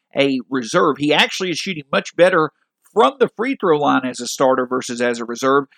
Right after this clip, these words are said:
And overall, the offensive rating is at a one seventeen with him as a starter versus a one thirteen with him as a reserve. And this defense also,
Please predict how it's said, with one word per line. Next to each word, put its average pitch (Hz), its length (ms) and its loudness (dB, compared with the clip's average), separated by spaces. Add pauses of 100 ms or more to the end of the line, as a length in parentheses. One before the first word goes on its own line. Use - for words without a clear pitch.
(160)
And 135 100 2
overall, 220 460 4
the 160 120 0
offensive 160 440 -2
rating 170 420 0
is 131 160 -6
at 131 80 -8
a 135 40 -8
one 160 200 -6
seventeen 175 880 -4
with 143 120 -8
him 143 120 -8
as 123 100 -8
a 120 60 -8
starter 143 420 2 (380)
versus 170 460 0
a 143 80 4
one 139 280 -4
thirteen 180 460 -4
with 131 160 -10
him 131 160 -10
as 127 260 -8
a 131 60 -8
reserve. 156 320 -2
And 147 80 -10
this 123 140 -8
defense 190 420 -6
also, 143 400 0